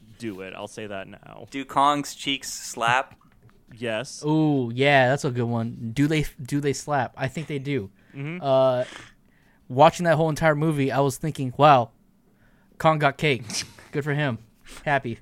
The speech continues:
Speaker 2: Put that on a shirt. Kong got cake.
Speaker 3: Yeah.
Speaker 1: Kong got cake.
Speaker 3: Yeah.
Speaker 2: That's a good, uh, Strong
Speaker 3: Kong got
Speaker 2: Ass Ape
Speaker 3: cake, it's
Speaker 2: shirt.
Speaker 3: true.
Speaker 1: Yeah.
Speaker 3: That could be. Honestly, I have, like, two designs right now that I'm like, <laughs> I'm,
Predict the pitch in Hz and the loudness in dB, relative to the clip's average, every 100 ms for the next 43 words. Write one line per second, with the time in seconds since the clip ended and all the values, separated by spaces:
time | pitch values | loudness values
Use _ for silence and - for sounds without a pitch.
0 | - 160 196 - 160 131 131 123 117 - | -16 -14 -14 -8 -2 4 4 4 0 -2
1 | 107 104 - 117 117 110 - 117 104 - | -4 -4 -4 -2 0 0 0 -4 -4 -6
2 | 302 - _ - - - - 143 127 131 | -12 -14 _ -20 -20 -20 -10 -8 -6 -10
3 | 127 160 160 123 147 143 127 135 185 254 | -8 -6 -6 -6 -6 -6 -2 -2 -2 0
4 | 208 202 180 156 139 127 120 117 104 123 | 4 6 8 8 6 2 0 -2 -4 -4
5 | - 123 156 156 143 - - - - - | -4 -4 -4 -10 -16 -20 -20 -20 -20 -20
6 | _ _ _ - 349 466 120 92 _ - | _ _ _ -12 -6 -2 -2 -4 _ -2
7 | 190 277 196 127 _ _ _ _ _ 170 | 0 -2 -4 -8 _ _ _ _ _ -2
8 | 196 190 151 127 - _ _ _ _ 156 | -2 -4 -6 -6 -10 _ _ _ _ 4
9 | 220 233 196 190 - 202 202 190 151 156 | 4 6 0 -2 -4 -2 0 0 0 -2
10 | 156 147 139 135 135 139 135 131 156 | -2 -2 0 -2 -2 -2 -4 -2 -4